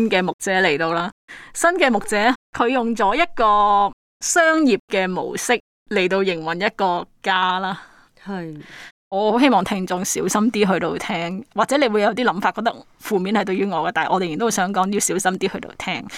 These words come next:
Speaker 1: 因為教會唔係一個完美嘅地方，呢件事我要上申報嘅。
Speaker 2: 係。
Speaker 1: 佢哋嚟咗之後，第一件事就係執咗個青年崇拜、青少年崇拜。佢哋好想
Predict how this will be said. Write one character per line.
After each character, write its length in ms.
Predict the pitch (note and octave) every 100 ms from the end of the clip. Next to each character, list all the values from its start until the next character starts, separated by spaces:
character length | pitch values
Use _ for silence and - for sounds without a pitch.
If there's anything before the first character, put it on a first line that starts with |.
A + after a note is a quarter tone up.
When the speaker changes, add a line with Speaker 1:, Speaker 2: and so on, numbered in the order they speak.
| C4+
Speaker 1:
因 80 | D4+
為 60 | B3+
教 200 | G#3 F3
會 120 | G#3
唔 20 |
係 40 |
一 220 | D#3+ F3 E3
個 40 |
完 80 | B2+
美 160 | B2+ D#3
嘅 40 |
地 140 | -
方， 220 | F#3+ F3+ E3+
呢 60 |
件 100 | E3
事 160 | D#3 -
我 100 | -
要 120 | E3+
上 240 | D3 E3+ E3
申 220 | F#3+ F#3+
報 160 | F3 C3
嘅。 100 | A2+ _ - -
Speaker 2:
係。 200 | G3 F3
Speaker 1:
佢 120 | C4
哋 100 | C4+
嚟 180 | A3+ E3+
咗 60 | G3+
之 120 | C#4
後， 340 | C4+ G#3 D3+ D3 -
第 160 | C#3+ F#3
一 100 | A#3+
件 240 | G#3 F#3
事 340 | - G3 F#3 F3+ -
就 100 | F#3
係 220 | F3+ E3
執 120 | G#3+
咗 200 | - -
個 120 | - F3+
青 200 | - G3
年 100 | -
崇 180 | - -
拜、 240 | - - -
青 200 | - A3+
少 120 | G#3+
年 120 | F3+
崇 200 | - D#3+
拜。 280 | - - - - - - - - - _
佢 160 | C4+ A#3
哋 260 | B3 A3 A3+
好 260 | A3+ A3+
想 480 | C#4 C4 A#3 G#3 A#3